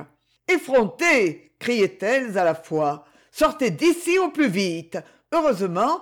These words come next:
les bêtes féroces vous auront bientôt fait disparaître et nous ne reverrons jamais votre déplaisant visage. » «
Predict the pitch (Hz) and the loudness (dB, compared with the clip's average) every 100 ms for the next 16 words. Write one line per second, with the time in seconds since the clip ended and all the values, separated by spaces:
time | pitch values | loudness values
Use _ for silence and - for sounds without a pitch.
0 | - - 220 220 220 170 - 339 285 277 | -8 -2 0 0 -2 -6 -4 -2 2 2
1 | 160 170 156 175 196 185 143 247 359 - | 0 -4 -6 -4 -2 -2 -2 -2 -2 -2
2 | 220 175 147 294 294 170 160 196 269 294 | -2 -2 -2 -2 -2 -2 0 2 2 -2
3 | 330 _ 311 294 208 196 170 320 311 208 | -10 _ 0 0 2 0 2 0 0 0
4 | 160 151 262 269 214 311 359 269 185 147 | -2 -2 0 0 0 -2 -2 -2 -2 -2
5 | 311 320 254 175 311 302 254 156 143 135 | -2 -2 -2 -2 -2 0 0 2 0 0
6 | 135 147 | -6 -10